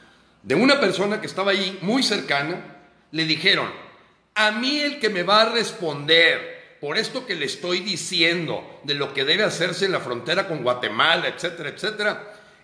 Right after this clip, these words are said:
es usted, señor". Y le dijo el señor Ebrard, "A mí no me venga a traer a la señora esa, eh, pelito blanco, olvídese, vaya y dígale a su pasguato jefe que usted va a agarrar el asunto, porque si usted viene a dar la cara, aquí me responde".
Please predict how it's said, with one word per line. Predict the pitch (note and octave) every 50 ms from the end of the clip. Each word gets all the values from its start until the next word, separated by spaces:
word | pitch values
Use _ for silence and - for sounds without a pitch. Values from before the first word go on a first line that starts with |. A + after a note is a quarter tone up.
| _ -
es | A3+ A#3+ - A#3
usted, | C#4+ G#3 - - A3+ A3 G#3+
señor". | - G3+ F#3 E3+ D#3 C3 G#2 - - - - - - _ _ _ _ _ _
Y | C#3+ C3+
le | A#2 C3
dijo | D3+ - E3
el | F3 D#3
señor | - C#3+ C#3 C#3 C#3+
Ebrard, | C3 A#2 G#2 F#2+ F2 - - - - - - - - -
"A | F#3 G#3+ A3
mí | A#3 B3+ C#4+
no | D4 D#4 D4+
me | D4 C#4 C4
venga | B3 A#3+ C4 C4 B3+ B3+
a | B3+
traer | A3 F#3 G3+ A3 A#3+
a | A#3+
la | A3+ G3
señora | - - F3 D#3 D#3+ F#3 G3 G#3+ G#3 F#3+
esa, | F#3+ G3 G3+ G3 - G3+ G3 F#3+ F3 C3+ - - - - - - -
eh, | C#3 C#3 C3
pelito | - C#3+ C#3+ D#3+ F3+ F3+ - G#3
blanco, | E3+ D#3+ E3+ F3+ F#3+ A#3+ A3 - A3+ A3+ A#3 A#3+ A#3 - - - - - -
olvídese, | B3+ C#4 D#4+ D4+ C#4 B3 A#3+ A#3 G3 - - C#3+ A2 F3 - - - - -
vaya | D#3 E3+ C4 D4 D4 C#4
y | B3+
dígale | A3+ A#3+ C4+ C#4+ C4+ C#4 C4+ B3 A3
a | -
su | - G3 -
pasguato | - D#3+ E3 D3+ D3 F3 G#3 A3+ A3+ - B3 -
jefe | - - G3 F3 D#3+ - A3 B3+ B3+ - - - - - - _
que | - A#3
usted | A3+ - - - B3 C4 B3+
va | C4
a | C4
agarrar | B3+ A#3+ A#3+ G#3 G#3 A#3+
el | B3+ A#3+
asunto, | G#3 - - - A3 A3+ A3 G#3+ - C4 B3+ - - - - -
porque | - E3+ D#3+ E3 E3 D3
si | D#3+
usted | D#3 D#3+ A3+ A#3+
viene | C4 C4+ C#4 C#4
a | C4+
dar | C4 C4 C4
la | C4+ A#3 -
cara, | - A3+ B3 C4 B3+ B3+
aquí | - E3+ - G3+ G#3+
me | A3+ A#3+ A#3+
responde". | A3 F#3 D#3 - - D#3+ C#3+ C#3+ C3 A#2+ A#2+ -